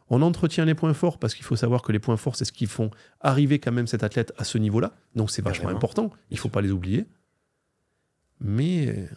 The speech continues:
Speaker 1: où est-ce qu'on peut gagner le plus de temps ?
Speaker 2: Ok.
Speaker 1: Voilà.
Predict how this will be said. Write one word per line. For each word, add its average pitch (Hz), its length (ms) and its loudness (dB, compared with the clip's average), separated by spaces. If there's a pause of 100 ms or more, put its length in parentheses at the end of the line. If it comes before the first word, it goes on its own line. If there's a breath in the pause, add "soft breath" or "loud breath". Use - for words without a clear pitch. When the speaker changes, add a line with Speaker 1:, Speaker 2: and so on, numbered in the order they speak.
(260)
Speaker 1:
où 185 300 2
est-ce 139 180 -2
qu'on 117 160 -2
peut 110 140 -4
gagner 107 220 0
le 131 80 -2
plus 107 200 -4
de 110 60 -2
temps ? - 160 -12 (880)
Speaker 2:
Ok. 98 120 -16
Speaker 1:
Voilà. 101 180 -8